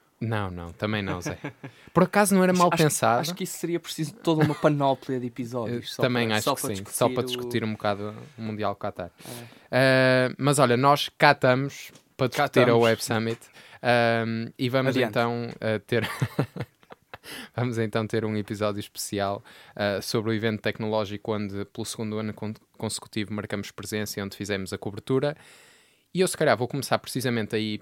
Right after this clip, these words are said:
Speaker 1: por a, por a questão da cobertura, ahm, e vou relembrar aqui aos nossos ouvintes aquilo que nós fizemos ao longo dos quatro dias do evento. Ahm,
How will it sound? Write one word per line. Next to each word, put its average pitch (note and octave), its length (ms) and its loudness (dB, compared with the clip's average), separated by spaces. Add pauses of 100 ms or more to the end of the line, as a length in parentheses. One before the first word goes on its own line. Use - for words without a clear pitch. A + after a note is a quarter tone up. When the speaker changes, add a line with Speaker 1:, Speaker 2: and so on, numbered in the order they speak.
(140)
Speaker 1:
por G#2+ 200 -6
a, G#2 340 -4
por G#2 140 -8
a G#2 40 -6
questão - 280 -6
da G#2+ 80 -4
cobertura, B2 720 -2 (320)
ahm, A2+ 680 0 (100)
e B2 120 -2
vou B2 160 -2
relembrar A#2 440 -2
aqui A2 220 -4
aos G#2+ 140 -2
nossos A#2 340 -4
ouvintes A2 460 -4
aquilo G#2+ 280 -6
que - 140 -12
nós G#2 180 -6
fizemos G#2+ 540 -6
ao G#2+ 80 0
longo G#2 260 -6
dos G#2+ 200 -12
quatro A2+ 400 0
dias G#2 260 -6
do G#2 140 -6
evento. B2 480 -6 (480)
Ahm, A2 560 -2